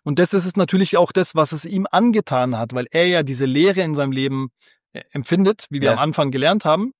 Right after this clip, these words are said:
Speaker 1: Und das ist so das scheinbar, was ihm gefehlt hat, so diese, diese ehrliche und aufrichtige Bindung zu jemand
Speaker 2: Ja.
Speaker 1: anderem. Nicht einfach nur so ein Bastard zu sein, so ein
Speaker 2: Ja.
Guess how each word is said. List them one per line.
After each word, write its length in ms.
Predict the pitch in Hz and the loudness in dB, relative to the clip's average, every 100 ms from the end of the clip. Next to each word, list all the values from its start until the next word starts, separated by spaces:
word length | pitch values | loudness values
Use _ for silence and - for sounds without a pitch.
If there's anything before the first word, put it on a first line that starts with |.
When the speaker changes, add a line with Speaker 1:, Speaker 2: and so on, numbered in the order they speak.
| _ _ | _ _
Speaker 1:
Und 220 | - 147 | -6 0
das 160 | 196 214 | 0 0
ist 160 | 208 | -2
so 200 | - 202 185 | -2 -4 0
das 440 | 180 196 - - - _ _ | 0 0 -4 -12 -18 _ _
scheinbar, 540 | 143 156 175 196 185 170 | -2 2 2 4 4 4
was 160 | 147 | 0
ihm 220 | 170 165 | -2 -2
gefehlt 480 | 143 - 190 285 277 | -2 -2 0 0 0
hat, 180 | 160 151 | -2 -2
so 120 | 147 | -4
diese, 380 | 139 139 143 131 | -6 -2 0 0
diese 360 | 131 151 131 139 | -2 -8 -6 -6
ehrliche 500 | 151 175 208 214 - | -2 2 4 2 0
und 100 | 190 | -2
aufrichtige 540 | 160 170 - 175 160 156 | 0 -2 -2 -6 -4 -2
Bindung 440 | 160 254 294 247 | -2 -2 0 -2
zu 160 | - 165 | -2 -2
jemand 360 | 135 123 120 | 0 0 -2
Speaker 2:
Ja. 60 | 120 | -2
Speaker 1:
anderem. 640 | 123 117 113 117 113 120 113 | 0 2 0 -4 -8 -14 -8
Nicht 300 | 160 - - | -6 -2 -2
einfach 240 | 143 123 | -2 -2
nur 120 | 143 | -2
so 100 | 123 | -2
ein 80 | 123 | 0
Bastard 320 | 135 - 123 | 0 -2 -6
zu 100 | - | -8
sein, 240 | 120 120 123 | -6 -4 -4
so 80 | 120 | -2
ein 40 | |
Speaker 2:
Ja. 160 | 110 | -2